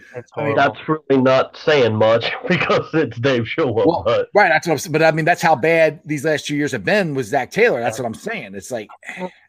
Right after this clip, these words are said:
Speaker 3: Right. Yeah.
Speaker 1: It's tough.
Speaker 3: I mean, he
Speaker 1: And
Speaker 3: definitely, I'd rather see him tie Dave Shula than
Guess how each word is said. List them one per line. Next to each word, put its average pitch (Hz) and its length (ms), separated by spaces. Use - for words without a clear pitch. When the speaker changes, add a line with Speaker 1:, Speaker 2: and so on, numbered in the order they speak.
Speaker 3:
Right. 156 480
Yeah. 107 240
Speaker 1:
It's 92 240
tough. 120 300
Speaker 3:
I 120 40
mean, 104 180
he 147 100
Speaker 1:
And 131 300
Speaker 3:
definitely, 143 340
I'd 143 160
rather 139 240
see 147 160
him 117 120
tie 123 260
Dave 117 240
Shula 110 400
than 101 340